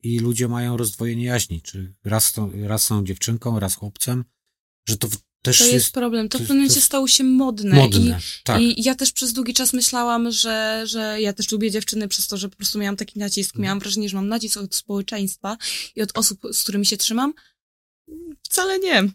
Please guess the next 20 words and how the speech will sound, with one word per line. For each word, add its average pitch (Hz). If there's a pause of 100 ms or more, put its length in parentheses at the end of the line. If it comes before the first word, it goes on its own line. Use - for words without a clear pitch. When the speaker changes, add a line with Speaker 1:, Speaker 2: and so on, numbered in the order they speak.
Speaker 2:
Jakby 277
teraz 359
stwierdziłam, 339
że 330 (300)
wcale 311
nie 311
lubię 285
dziewczyn 220
i 220
nic 226
takiego. 240
Jakby 226
ja 233 (240)
jestem 254
raczej 262
mimo 247
wszystko 240
romantycznie 233
w -
stronę, 240